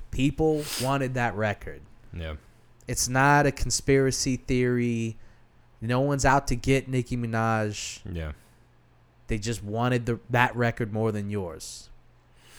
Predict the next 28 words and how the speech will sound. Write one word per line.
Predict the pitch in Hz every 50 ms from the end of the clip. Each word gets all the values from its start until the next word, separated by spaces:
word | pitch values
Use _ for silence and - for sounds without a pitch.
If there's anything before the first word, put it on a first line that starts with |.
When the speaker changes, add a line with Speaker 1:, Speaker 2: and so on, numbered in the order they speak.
| - - - - - - - - - - - - - - - - - - - - - _ - -
Speaker 2:
Yeah, | - 104 123 175 220 214 - - - - - - - -
I | 117 113
agree. | 123 120 120 143 180 196 160 - - - - - - - - -
Speaker 1:
I | 113
mean, | 120 123 127
it's | 127 123 -
just | - 156 - -
as | 135
simple | - - - 147 127 - 131
as | 120 110
that. | 143 151 139 123
And | 120 117
Queen | - - 156 156 151 151 147
is, | 147 139 131 - - -
you | 143 165
know, | 151 131 143 160 156 - - - - -
I, | 127 135 - -
I, | 127 156 175 - - - - - - - - -
<laughs> | - - - - - - - - - -
I'll | 120
be | 110 113 117
honest, | 117 117 117 110 - -
man, | 117 110
I |
couldn't | 117 - - 156 151
even | 139 131
finish | - - 139 135 120 - -
it. | 90 85